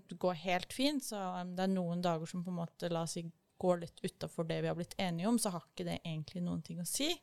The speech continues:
Det er hva man gjør mesteparten av tiden, og over en lengre periode som er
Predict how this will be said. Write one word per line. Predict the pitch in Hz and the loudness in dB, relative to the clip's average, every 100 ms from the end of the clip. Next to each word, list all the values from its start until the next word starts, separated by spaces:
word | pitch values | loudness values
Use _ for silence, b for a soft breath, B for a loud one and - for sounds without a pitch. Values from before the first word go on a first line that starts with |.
| B B B | B B B
Det | - 175 | -2 0
er | |
hva | 165 165 | 2 2
man | 165 170 | 0 0
gjør | 170 165 160 | 0 0 0
mesteparten | 180 185 156 - 165 - 175 | 0 0 -2 -6 -8 -6 -4
av | 170 | -4
tiden, | - 170 226 254 | -4 2 4 4
og | 240 - 175 | 4 -2 0
over | 165 160 175 | 0 0 0
en | 175 175 | 0 2
lengre | 160 156 160 | 0 -2 -2
periode | 160 - 175 175 165 | -4 -2 0 0 0
som | 165 - 165 | -2 -2 -2
er | 156 160 | -2 -4